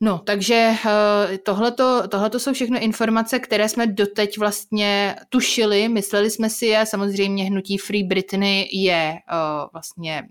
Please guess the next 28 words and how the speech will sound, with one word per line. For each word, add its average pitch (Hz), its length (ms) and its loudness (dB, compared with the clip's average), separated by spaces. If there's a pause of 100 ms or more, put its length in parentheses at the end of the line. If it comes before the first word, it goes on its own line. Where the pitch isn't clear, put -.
(240)
eh, - 40 -18 (440)
opakovalo 196 760 2
nebo 170 440 0 (340)
mluvilo 208 440 4
o 214 60 2
nich, 220 360 2 (440)
ale 202 380 4
nikdy 196 280 -2
jsme 202 180 0
je 196 60 0
neslyšeli 202 600 0
z - 100 -10
úst 208 200 -4
Britney 202 320 -2
Spears. 208 460 -2
Ona 190 160 -2
potom 190 300 -4
taky 190 460 -2
vlastně 185 600 -4
den, 185 340 -2
eh, 175 40 -2 (480)
po 180 340 2
tom 185 100 -6
vystoupení 185 640 -2
na 180 100 -4
svém 180 180 -6
Instagramu 185 520 -4
sdílela, 170 640 2